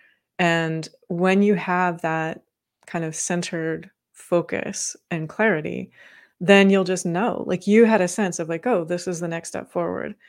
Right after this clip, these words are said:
And so for listeners as well, whatever your calling is, whatever your career is, whatever you're working to create in your life, when you have that sense of clarity and focus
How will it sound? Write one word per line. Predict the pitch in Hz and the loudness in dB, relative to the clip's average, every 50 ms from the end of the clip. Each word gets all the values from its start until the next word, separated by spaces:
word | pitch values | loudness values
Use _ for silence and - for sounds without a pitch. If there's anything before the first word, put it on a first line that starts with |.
| - - _ _ _ - | -20 -20 _ _ _ -2
And | 190 190 175 | -2 0 2
so | 202 190 | 0 0
for | - 185 175 | 0 0 0
listeners | 170 190 208 208 - 196 185 175 170 156 165 | 2 2 0 0 0 -2 -2 -2 -4 -4 -6
as | 170 160 170 | -6 -4 -2
well, | 190 196 175 151 156 160 | 0 2 2 2 0 -2
whatever | 165 170 175 - - - 190 196 202 208 202 208 208 196 190 190 185 185 185 190 - _ - _ _ _ _ _ | -4 -4 -4 -6 -4 0 2 2 2 2 2 2 2 2 2 2 0 0 -2 -4 -8 _ -20 _ _ _ _ _
your | - 170 165 165 | -6 -6 -6 -6
calling | - - 220 220 226 226 220 220 214 | -2 0 2 4 4 4 4 4 2
is, | 214 208 202 202 196 190 185 | 2 2 0 -2 -2 -4 -4
whatever | 170 165 - - 175 170 160 170 165 165 | -4 -4 -4 -4 -4 -4 -4 -6 -6 -6
your | 165 156 151 151 | -6 -8 -10 -12
career | - - - 190 190 202 208 202 202 - | -14 -8 -4 0 2 4 4 4 2 2
is, | 190 185 175 175 170 165 165 170 180 175 - | 2 0 0 0 -2 -2 -4 -6 -8 -4 -2
whatever | 185 180 175 180 185 196 214 | 0 2 4 4 4 4 4
you're | 226 220 202 196 | 6 6 6 4
working | 190 185 185 190 - 185 180 175 | 4 2 0 0 -2 -4 -6 -6
to | 180 - | -8 -12
create | - - - 180 175 175 180 180 175 - | -12 -8 -6 -4 -2 0 0 -2 -2 -4
in | - 185 175 165 | -6 -6 -8 -8
your | 160 156 156 160 175 | -8 -12 -12 -6 -4
life, | 214 202 170 160 160 - - _ _ _ - - - - _ _ | -2 -2 -2 -2 -6 -8 -14 _ _ _ -20 -20 -20 -20 _ _
when | 190 175 180 185 185 190 202 | -6 -2 0 2 2 2 2
you | 202 208 214 202 | 2 2 2 0
have | 185 208 196 185 175 | 0 -2 -2 -2 -2
that | 180 170 - | -2 -4 -4
sense | - 175 175 165 - | -8 -10 -10 -10 -10
of | 175 160 - _ | -14 -16 -16 _
clarity | - - - 175 175 170 180 196 214 220 226 233 233 - _ _ _ _ _ _ _ _ _ _ _ _ _ - | -20 -8 -4 -2 -2 0 0 0 0 0 -2 -4 -6 -10 _ _ _ _ _ _ _ _ _ _ _ _ _ -4
and | 175 170 165 160 156 | -2 -2 -2 -2 -6
focus | - - - - 180 175 170 - 202 190 196 202 196 - - - - - | -8 -14 -6 -2 -2 -2 0 0 -2 -2 -2 -2 -4 -6 -8 -10 -10 -12